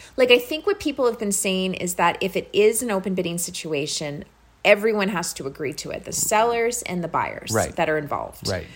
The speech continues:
Speaker 1: Now, if a buyer doesn't agree to it, they'll, they just won't put an offer in, and they'll
Speaker 2: Right.
Speaker 1: be left out.
Speaker 2: Right.
Speaker 1: Unless
Speaker 2: But I'm saying if they then went in
Speaker 1: Put
Speaker 2: with
Speaker 1: a
Speaker 2: a
Speaker 1: preempt,
Speaker 2: preemptive,
Speaker 1: yeah.
Speaker 2: if I'm a seller who's told everybody this is gonna be open,
Speaker 1: True.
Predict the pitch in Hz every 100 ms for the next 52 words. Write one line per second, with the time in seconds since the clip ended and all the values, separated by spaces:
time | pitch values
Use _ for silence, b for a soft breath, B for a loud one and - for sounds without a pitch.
0 | B 196 185 147 180 - 180 175 170 170
1 | 165 156 254 240 185 180 185 143 127 -
2 | - _ - 151 - 143 - 143 143 254
3 | - - 65 92 220 - 170 147 233 139
4 | 131 - 214 117 - - - 113 - -
5 | - _ - 185 180 180 170 - - -
6 | - - 120 120 120 113 104 110 104 117
7 | - 120 123 120 110 113 113 110 107 -
8 | 110 - 147 120 98 92 107 156 143 127
9 | - 120 131 135 127 123 139 156 131 101
10 | 101 98 107 - 117 110 107 104 107 98
11 | 98 95 95 101 101 95 92 - 107 123
12 | 175 180